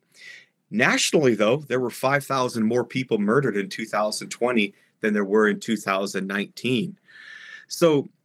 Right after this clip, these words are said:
this is why criminologists tend to point to the pandemic and George Floyd as the sources of some of these increases. We call these things exogenous shocks.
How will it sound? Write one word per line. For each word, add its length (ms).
this 340
is 160
why 440
criminologists 720
tend 240
to 80
point 480
to 400
the 140
pandemic 800
and 180
George 340
Floyd 560
as 560
the 140
sources 580
of 140
some 240
of 120
these 300
increases. 640
We 140
call 220
these 260
things 460
exogenous 760
shocks. 680